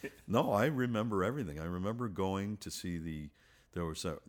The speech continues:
Speaker 2: incredible John Lennon, Yoko Ono concert
Speaker 1: Mm-hmm.
Speaker 2: at Varsity Stadium, which was, like, just a few blocks from my house.
Speaker 1: Right.
Speaker 2: And I'll never forget that. I was right near the front, and I saw that whole concert,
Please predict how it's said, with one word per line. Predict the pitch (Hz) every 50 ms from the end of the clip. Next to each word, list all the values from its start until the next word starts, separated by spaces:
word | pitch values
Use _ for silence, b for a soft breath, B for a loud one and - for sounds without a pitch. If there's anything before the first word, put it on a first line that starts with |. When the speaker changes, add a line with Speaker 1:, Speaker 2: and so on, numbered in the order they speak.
| _ -
Speaker 2:
incredible | - 78 73 - - - 104 104 113 110 92 95 92 85 82 80
John | 78 76 90 90 87 87 87 80 78
Lennon, | 85 85 85 85 80
Yoko | 76 80 82 80 - 92 80 76 78 80 80 - - -
Ono | 82 82 85 92 92 90
concert | - - 95 90 101 - - 120 117 117
Speaker 1:
Mm-hmm. | 131 98 98 107 101 90 90 82 - 92
Speaker 2:
at | 90 -
Varsity | - 90 92 101 - - 110 90
Stadium, | 80 - - 113 135 151 123 82 71 69
which | 85 95 - -
was, | 90 90 87 -
like, | - 87 82 80 - -
just | - 92 - - - - _ -
a | - 90
few | - - 92 82
blocks | 82 90 90 85 82 -
from | - 85
my | 71 69 69
house. | 82 104
Speaker 1:
Right. | 135 120 95 90 98 - - b b b b b b b b b b b b b b
Speaker 2:
And | 82 90 80
I'll | 82 82 80
never | 80 87 90 104 110
forget | - - 92 76 87 101 - -
that. | - 76 64
I | 60
was | 64 64 65 - -
right | 76 76 78 82 87
near | 87 85 78
the | 69 76
front, | - - - 92 82 82 - - - _ _ _ -
and | 82 67
I | 67 80
saw | 85 - - 95 85 76
that | 67 62 58 -
whole | - - - - 92 92 95 92 92
concert, | 87 - - 90 80 82 - - - - 53